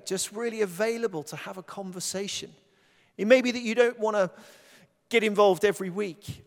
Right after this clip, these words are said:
or maybe you can't do any of these things, but perhaps you do have something that you can give, and we would love to have a conversation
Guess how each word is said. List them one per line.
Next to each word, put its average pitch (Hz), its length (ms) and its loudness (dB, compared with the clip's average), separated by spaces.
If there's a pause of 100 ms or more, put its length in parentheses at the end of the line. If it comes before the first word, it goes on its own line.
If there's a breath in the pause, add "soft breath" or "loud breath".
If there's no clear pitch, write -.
(120)
or 196 120 -4
maybe 214 220 -2
you 214 140 -8
can't 208 340 -8
do 185 120 -4
any 175 160 -6
of 160 80 -10
these 160 220 -12
things, 165 240 -14
but - 120 -18
perhaps 185 340 -14
you 180 80 -16
do 202 200 -12
have 170 220 -12
something 175 840 -10 (320 soft breath)
that 175 120 -8
you 165 180 -12
can 165 240 -14
give, 147 480 -10
and 160 160 -14
we 175 100 -8
would 170 160 -12
love 165 480 -8 (260 soft breath)
to 151 120 -10
have 156 260 -6
a - 60 -20
conversation 139 880 -10